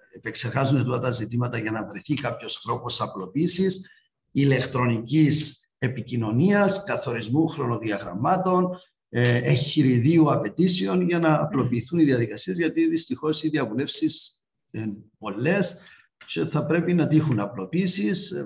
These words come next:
Επίσης υπάρχουν ή προστίθενται συνεχώς ζητήματα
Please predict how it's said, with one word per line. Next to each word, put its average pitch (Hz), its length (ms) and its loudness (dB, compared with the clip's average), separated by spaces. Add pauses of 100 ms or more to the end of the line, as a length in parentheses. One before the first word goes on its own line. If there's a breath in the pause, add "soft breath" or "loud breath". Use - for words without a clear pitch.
(360)
Επίσης 165 480 -2
υπάρχουν 156 560 2
ή 156 160 4
προστίθενται 160 680 2
συνεχώς 151 440 0
ζητήματα 175 800 -2